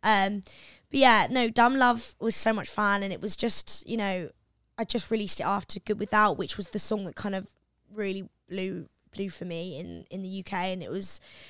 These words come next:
something where I was just very new into it, and it,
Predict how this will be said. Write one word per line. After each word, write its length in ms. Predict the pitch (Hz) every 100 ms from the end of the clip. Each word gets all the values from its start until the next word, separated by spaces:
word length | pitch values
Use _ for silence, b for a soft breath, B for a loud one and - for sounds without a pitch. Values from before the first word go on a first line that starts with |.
| b b
something 480 | - 233 196 214
where 120 | 202 196
I 120 | 185
was 100 | 190
just 300 | - - - _ -
very 240 | 220 202
new 280 | 202 202 190
into 320 | 185 185 -
it, 60 | 165
and 140 | 165
it, 80 | 170